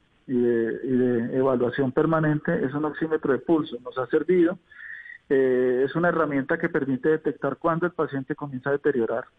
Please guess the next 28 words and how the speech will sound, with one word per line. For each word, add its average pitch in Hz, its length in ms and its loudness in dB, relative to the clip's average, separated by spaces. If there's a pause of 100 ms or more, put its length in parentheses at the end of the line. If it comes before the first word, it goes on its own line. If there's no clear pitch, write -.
Entonces, 131 400 -4 (480)
normalmente 143 640 0
los 156 180 0
más 147 240 -4
sencillitos 151 800 -2 (400)
le 127 800 2
permiten 151 480 0
ver 160 160 4
al 160 80 0
paciente 143 500 -4
al, 135 560 -2 (120)
al 135 200 -4
rompe 147 460 -2
cuánto 156 360 -2
satura 156 560 0 (880)
y 151 300 4
qué 147 160 -2
frecuencia 151 420 -2
cardíaca 131 400 -2
tiene. 104 340 -4 (640)
Y 139 460 4 (100)
siempre 156 340 0
se 156 60 0
dan 143 160 0
algunas 147 340 -2
advertencias. 151 680 0
Si 127 100 0
ox-, 123 160 -2